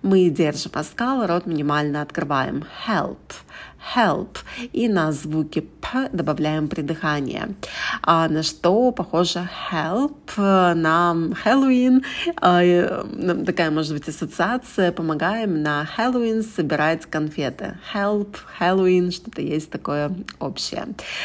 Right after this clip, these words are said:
Следующее — это «visit». visit. На звуке «в». У нас верхние зубы касаются нижней губы, и мы отталкиваемся от этого звука.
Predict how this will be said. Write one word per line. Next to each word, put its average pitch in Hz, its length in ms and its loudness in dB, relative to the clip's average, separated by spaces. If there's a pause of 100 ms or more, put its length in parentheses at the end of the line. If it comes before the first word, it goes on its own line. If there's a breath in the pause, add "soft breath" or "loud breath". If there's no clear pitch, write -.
(200 loud breath)
Следующее — 220 960 0
это 165 500 -2 (120)
«visit». 190 920 0 (220)
visit. 165 840 2 (300 loud breath)
На 214 280 2
звуке 185 760 0 (160)
«в». 151 460 0 (120)
У - 80 0
нас 151 280 -2
верхние 151 440 -2
зубы 143 240 -4
касаются 143 640 -6
нижней 147 340 -2
губы, 196 360 2
и 190 300 -2
мы 185 320 2
отталкиваемся 156 1080 -2
от 147 100 -6
этого 156 300 -6
звука. 151 440 -2